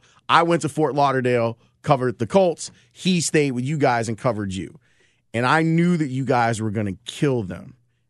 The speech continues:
after two days of the practices down there. It's forty-five degrees in New Orleans.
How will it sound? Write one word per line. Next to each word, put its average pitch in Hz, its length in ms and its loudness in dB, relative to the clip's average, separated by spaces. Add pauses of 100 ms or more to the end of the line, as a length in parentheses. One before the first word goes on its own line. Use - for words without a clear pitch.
(120)
after 107 260 -4
two 170 280 -6
days 107 600 -2
of 98 140 -6
the 95 80 -8
practices - 840 -8 (360)
down 92 360 -4
there. 58 320 -14 (540)
It's - 100 -20
forty-five 160 520 0
degrees 98 360 -4
in 101 80 -4
New 98 100 -4
Orleans. 85 540 -8